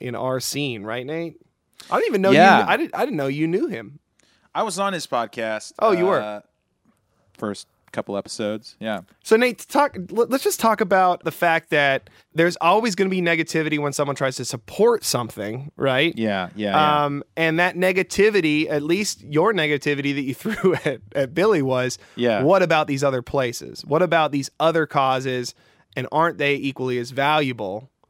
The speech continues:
Speaker 1: Um, which I, I
Speaker 2: Yes.
Speaker 1: get the sentiment because it's like, yeah, Paris is popular. It's Western. We, we, we,
Speaker 2: Yeah,
Speaker 1: we
Speaker 2: yeah.
Speaker 1: value them, but we don't value Morocco, you
Speaker 2: Yeah.
Speaker 1: know, because it's not, it's,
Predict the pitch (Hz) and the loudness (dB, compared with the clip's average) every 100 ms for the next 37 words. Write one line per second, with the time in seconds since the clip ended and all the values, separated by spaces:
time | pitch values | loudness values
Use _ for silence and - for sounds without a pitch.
0 | _ _ _ _ - 135 135 127 123 120 | _ _ _ _ -2 0 0 -2 -4 -10
1 | - _ _ _ _ 160 160 - 147 147 | -16 _ _ _ _ 0 0 0 -2 2
2 | 120 117 151 202 220 165 - 208 226 135 | 2 2 0 0 0 -2 0 0 0 -6
3 | 123 - 139 151 139 - 131 143 196 165 | -8 -10 -4 -4 -2 -4 -4 0 2 4
4 | 127 120 _ _ _ - 185 175 156 - | 2 -2 _ _ _ 0 2 2 -2 -2
5 | 160 165 139 123 113 117 _ - 135 131 | 0 0 0 -6 -6 -10 _ -8 -6 0
6 | 156 147 - 117 110 131 _ _ _ _ | 0 0 -4 -6 -6 -12 _ _ _ _
7 | _ _ _ _ _ _ _ 147 151 - | _ _ _ _ _ _ _ 0 0 -2
8 | 143 151 147 139 143 156 151 143 - 127 | -2 2 2 -2 -2 0 2 0 0 4
9 | 135 117 104 135 - 180 180 170 151 165 | 4 4 2 2 4 4 4 0 2 2
10 | 160 147 - _ 151 151 175 190 165 180 | 2 -2 -8 _ 0 2 2 0 2 2
11 | 180 175 175 170 165 156 _ _ _ 165 | 4 2 2 2 0 -4 _ _ _ 0
12 | 165 175 196 233 233 240 240 - _ _ | 2 0 0 0 0 0 -6 -14 _ _
13 | _ _ - - 175 180 185 175 170 143 | _ _ -12 -2 0 2 2 0 -2 -4
14 | - 151 165 - 156 | -4 -2 -2 -2 -6